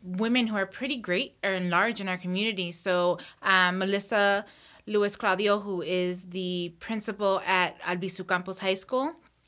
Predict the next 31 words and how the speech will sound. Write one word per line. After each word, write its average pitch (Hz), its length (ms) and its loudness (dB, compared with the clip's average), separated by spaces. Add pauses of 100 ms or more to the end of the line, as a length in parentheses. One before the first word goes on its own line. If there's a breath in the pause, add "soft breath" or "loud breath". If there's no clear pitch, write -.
(320)
she 220 300 -2
is, 196 200 -4 (160)
uh, 165 440 2
the 185 120 -2
recipient 233 560 0
of 185 100 -4
our 175 240 4
La 175 160 0
Maestra 175 560 0
Award. 285 440 0 (320 loud breath)
We 233 140 4
are 208 160 10
also 240 320 4
awarding, 214 600 0
um, 180 760 2
La 190 240 6
Activista 226 720 -2
Award, 370 420 2 (440 loud breath)
uh, 202 200 2
which 202 180 0
is 196 160 -4
to - 340 -2
a 180 120 2
local 202 420 2
activist, 185 640 0
and 185 200 -2
Betty 190 220 0
Guevara 185 500 2
is 185 220 -2
our 175 180 0
recipient. 185 1000 -4